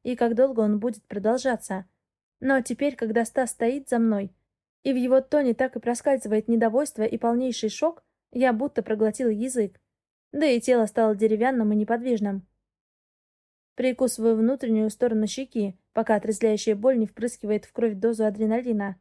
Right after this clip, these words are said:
"Интересно вышло, да?" Огибает меня и встает напротив. Темно-серый костюм делает цвет его глаз глубже. "Когда собирался сообщить?" Скала по имени Мажор нависает.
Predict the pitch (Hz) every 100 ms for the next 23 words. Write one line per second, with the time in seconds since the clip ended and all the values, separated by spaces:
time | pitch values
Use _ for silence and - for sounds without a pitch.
0 | _ _ _ _ _ _ _ _ _ _
1 | _ _ _ 247 294 370 226 - 208 208
2 | - 208 226 349 - _ _ _ _ -
3 | 233 226 208 285 285 226 220 202 - _
4 | 247 - 233 226 214 226 240 240 208 190
5 | _ _ _ _ _ 269 233 226 - 226
6 | 220 233 - 277 247 214 247 214 - 226
7 | 240 208 208 226 226 226 262 208 202 190
8 | _ _ _ _ _ _ _ _ _ 262
9 | 277 320 233 233 220 220 220 202 - 269
10 | - _ _ _ _ _ _ _ _ -
11 | - 262 302 311 226 240 226 214 214 240
12 | 254 220 233 - 247 202 190